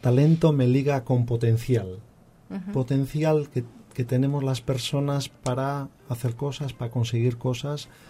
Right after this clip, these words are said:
Speaker 1: Potencial que no es el mismo en todos los campos, que no es el mismo respecto de todas las habilidades o de, respecto de, de todas las actitudes que tenemos en la vida. Entonces,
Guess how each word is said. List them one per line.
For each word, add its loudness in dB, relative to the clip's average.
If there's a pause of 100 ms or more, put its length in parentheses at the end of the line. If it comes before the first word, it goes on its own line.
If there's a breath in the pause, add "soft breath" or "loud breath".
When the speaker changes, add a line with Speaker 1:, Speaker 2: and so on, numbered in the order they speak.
(180 loud breath)
Speaker 1:
Potencial 0 (680 loud breath)
que 2
no 4
es 2
el 4
mismo 4
en 2
todos 0
los 0
campos, 2
que -4
no 2
es -4
el 0
mismo 2
respecto -4
de 0 (460)
todas 0
las -4 (160)
habilidades 0
o -4
de, -8
respecto -6
de, -2 (340 loud breath)
de -2
todas 2
las 0
actitudes 0
que -4
tenemos -2
en -4
la -8
vida. -4
Entonces, -2